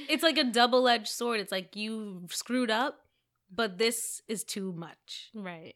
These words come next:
Speaker 1: It's way too much.
Speaker 2: I, I feel like once you become, like, a victim of the system, it's very hard to get out of it.
Speaker 1: Mm-hmm.
Speaker 2: And I, I, like, feel for Meek, and I definitely want him to get out.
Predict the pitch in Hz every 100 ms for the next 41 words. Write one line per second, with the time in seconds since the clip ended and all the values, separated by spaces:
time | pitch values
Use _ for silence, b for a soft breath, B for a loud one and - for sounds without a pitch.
0 | _ 208 196 185 190 190 - 175 - -
1 | - - _ _ _ _ 208 202 - 208
2 | 240 262 285 220 190 190 202 214 - -
3 | 98 190 208 185 - - 185 180 170 165
4 | 165 - 185 170 185 - 202 180 170 165
5 | 170 170 170 165 - 156 147 156 156 -
6 | 156 165 - 226 233 226 208 202 214 _
7 | _ _ - 196 185 175 165 156 - _
8 | _ _ _ _ _ _ 220 214 214 208
9 | 202 240 247 - 226 214 214 196 196 175
10 | - 190 175 175 202 240 226 214 185 175
11 | 202 180 170 165 151 139 -